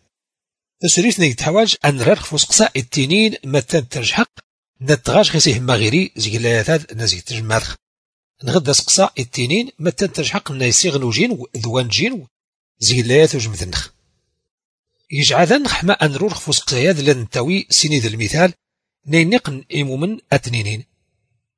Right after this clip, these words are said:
يج مثال أم زوارو إقن شاومو من أذيني جحق ناي حذا نوجين و ذوان جين و إلا يلايات ستاش ألف ستمنتاش.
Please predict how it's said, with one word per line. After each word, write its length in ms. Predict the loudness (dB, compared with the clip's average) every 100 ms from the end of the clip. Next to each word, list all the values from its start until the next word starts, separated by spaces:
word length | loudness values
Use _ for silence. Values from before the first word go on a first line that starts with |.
| -4
يج 180 | -2 0
مثال 480 | 2 2 2 0
أم 100 | -2
زوارو 400 | -2 -2 0 -2 -4
إقن 280 | -6 -4 -2
شاومو 300 | 0 0 -2
من 120 | 0
أذيني 520 | 0 0 -2 -2 -4 _ _ _ _ _ -4
جحق 640 | -2 0 -2 -4 -20 -8
ناي 160 | 0 2
حذا 280 | 4 2 2
نوجين 300 | 0 0 0
و 60 |
ذوان 280 | -2 -4 -4
جين 200 | -2 -2
و 100 | -4 -4
إلا 240 | -2 2 2
يلايات 520 | 2 4 2 2 0
ستاش 460 | 0 2 2 2 -2
ألف 240 | -4 -4 -4
ستمنتاش. 760 | -4 -8 -4 0 2 0 -4